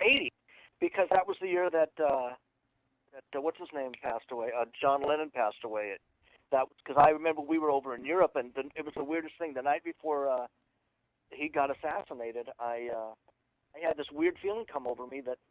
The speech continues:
I was thinking about all the famous bands, and every one of them had somebody that died, and I started naming, like, The Doors. I was, I'm talking, uh, you know, The Stones, uh, Hendrix, uh, Janis Joplin, all of these people. I just kept naming.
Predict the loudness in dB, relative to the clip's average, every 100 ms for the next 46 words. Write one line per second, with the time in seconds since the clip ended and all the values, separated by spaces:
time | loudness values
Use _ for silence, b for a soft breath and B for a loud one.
0 | _ -10 -10 -8 -8 -4 0 2 0 -2
1 | -8 -8 -8 -6 -4 -4 -4 -2 -2 -2
2 | -2 -4 -6 -10 -10 -6 -6 -6 -10 -12
3 | -10 -6 -6 -10 -12 -8 -8 -8 -8 -8
4 | -8 -10 _ b b b -8 -8 -4 0
5 | 0 -2 -4 -8 -8 -8 -10 -6 -6 -6
6 | -8 -14 -10 -8 -10 -12 _ _ _ _
7 | _ -4 -2 -4 -8 _ _ _ -18 -18
8 | -6 0 0 0 -4 -10 -10 -6 -6 -6
9 | -6 -4 -4 -6 -8 -20 -10 -6 -6 -6
10 | -12 _ _ _ _ -6 -4 -4 -8 -2
11 | 0 0 -6 -10 _ _ b b b 6
12 | 6 6 -2 -6 -2 0 0 0 -4 -2
13 | 0 0